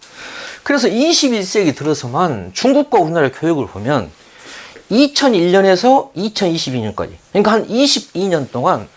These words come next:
우리나라의 대중 무역이 한 칠천억 달러가 흑자예요. 이게 전체 무역 흑자의 구십일점삼 퍼센트가 뭐라고요?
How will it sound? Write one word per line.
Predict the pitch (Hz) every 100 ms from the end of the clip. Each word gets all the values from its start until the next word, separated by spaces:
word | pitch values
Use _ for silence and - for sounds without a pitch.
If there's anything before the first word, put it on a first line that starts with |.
| - - - -
우리나라의 | 220 285 262 190
대중 | - 185 165
무역이 | 139 135 143
한 | 156 247 208
칠천억 | - 370 370 - 320 -
달러가 | 190 143 110
흑자예요. | 107 247 - 170 80 - - - - - _ -
이게 | 175 214
전체 | 214 - 233 269 - 269
무역 | 269 151 180 175
흑자의 | 175 - 180 180 254 269 - - - - - -
구십일점삼 | - 240 262 302 269 247 233 247 226 - 196
퍼센트가 | 185 131 117 - 113 139 90 - _
뭐라고요? | - 143 120